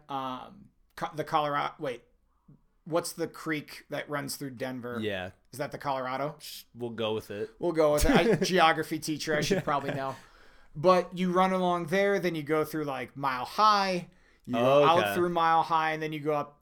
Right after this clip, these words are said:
Speaker 1: you're back on Colfax, and then you go around Sloan's, and then you go through Lake, all this stuff.
Speaker 2: Do
Speaker 1: But,
Speaker 2: you
Speaker 1: like,
Speaker 2: go by Casa Bonita?
Speaker 1: Hundred percent.
Speaker 2: Oh.
Speaker 1: And if you didn't think that the
Speaker 2: <laughs>
Speaker 1: jokes were flowing,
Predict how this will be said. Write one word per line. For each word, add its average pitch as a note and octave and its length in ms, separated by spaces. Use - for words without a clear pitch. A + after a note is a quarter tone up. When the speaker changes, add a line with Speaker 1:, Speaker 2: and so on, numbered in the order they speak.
Speaker 1:
you're D3+ 160
back D#3 280
on C#3+ 180
Colfax, F3 680
and D3 140
then C#3+ 100
you C#3+ 100
go C#3 100
around B2+ 260
Sloan's, F#3+ 580
and D3+ 140
then C#3+ 80
you C#3 60
go C3+ 120
through B2 220
Lake, G3 320
all F3 280
this D#3 160
stuff. C3+ 220
Speaker 2:
Do B2 100
Speaker 1:
But, D3 100
Speaker 2:
you D3 80
Speaker 1:
like, C3 120
Speaker 2:
go B2+ 180
by B2+ 220
Casa G#2+ 400
Bonita? G2 540
Speaker 1:
Hundred C3+ 220
percent. - 260
Speaker 2:
Oh. F2+ 460
Speaker 1:
And D3 160
if D3 140
you E3 100
didn't F3 240
think F3+ 160
that D3+ 100
the - 100
Speaker 2:
<laughs> - 20
Speaker 1:
jokes D#3+ 420
were D3 100
flowing, F3+ 520